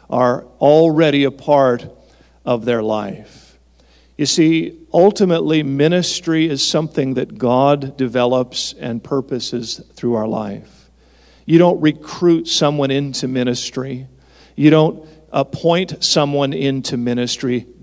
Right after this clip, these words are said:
God calls, God equips, God develops the fruit of His Spirit in that life, in that character,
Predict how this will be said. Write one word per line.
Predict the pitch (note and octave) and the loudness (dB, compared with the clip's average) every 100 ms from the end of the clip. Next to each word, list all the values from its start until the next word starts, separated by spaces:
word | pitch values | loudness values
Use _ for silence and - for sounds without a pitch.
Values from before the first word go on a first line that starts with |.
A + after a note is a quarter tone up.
| A#2 | -6
God | D3+ E3+ F3+ D3+ | -2 0 0 -4
calls, | - B2+ A#2 A2+ B2 C3+ C#3 - _ _ _ - A2 | -4 0 0 0 -2 -6 -12 -14 _ _ _ -20 -8
God | - D#3 E3+ F#3 | 2 4 6 4
equips, | D#3 - - A#2+ A2+ - - - _ _ - A#2+ | 2 -2 -4 -4 -4 -8 -10 -10 _ _ -16 -2
God | C#3+ D#3+ G3 D#3+ | 2 4 2 2
develops | D#3 C3+ C#3+ C#3 D3 D#3 - | -2 0 2 2 2 -4 -6
the | D3 | -6
fruit | C3 - E3 E3 | -6 0 2 2
of | D#3 C3+ | 0 -6
His | C#3+ - | -4 -2
Spirit | - - E3+ E3+ D#3+ D#3 - | -4 -2 0 2 0 -2 -6
in | D3+ | -4
that | C#3+ C#3 D3 | -2 -2 0
life, | C3 C3+ C#3 D3+ - | 0 0 -2 -4 -8
in | D3 | -6
that | C#3 D3+ - | -4 -6 -6
character, | - D3 C#3+ C3+ - B2+ B2 | -4 -2 0 -2 -2 -2 -2